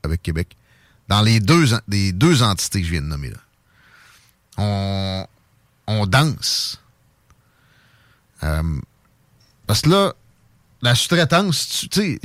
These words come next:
y a, y a, c'est-tu vraiment grave ? Vous allez fermer l'autocar des Chutes maintenant, là ? Vous allez, vous faites la grève pour de la sous-traitance, là, là.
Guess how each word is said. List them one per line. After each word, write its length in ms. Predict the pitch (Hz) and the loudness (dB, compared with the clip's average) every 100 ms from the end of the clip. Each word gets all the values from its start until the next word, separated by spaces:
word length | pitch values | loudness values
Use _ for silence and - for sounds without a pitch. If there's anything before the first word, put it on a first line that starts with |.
| 92 | -2
y 120 | 98 120 | 2 2
a, 100 | - - - - | 2 -8 -10 0
y 80 | |
a, 100 | 123 | 0
c'est-tu 220 | 117 - 180 | 0 2 4
vraiment 200 | 190 180 | 4 4
grave ? 200 | 226 156 | 2 0
Vous 180 | 131 139 | 2 2
allez 120 | 175 | 4
fermer 220 | 185 196 | 2 2
l'autocar 280 | 208 196 190 | 2 2 2
des 120 | 190 | 2
Chutes 200 | 156 220 | 2 2
maintenant, 340 | 190 190 208 294 | 0 2 2 0
là ? 80 | 294 _ _ _ _ _ _ | -4 _ _ _ _ _ _
Vous 80 | 147 | 0
allez, 120 | 156 | 2
vous 80 | 131 | 2
faites 160 | 190 | 2
la 140 | 202 185 | 2 2
grève 240 | 185 233 | 2 2
pour 100 | 180 | 2
de 60 | 175 | 2
la 80 | |
sous-traitance, 600 | 160 - 196 196 196 147 | 0 2 2 2 0 0
là, 280 | 135 180 180 | 2 4 4
là. 80 | 110 | 0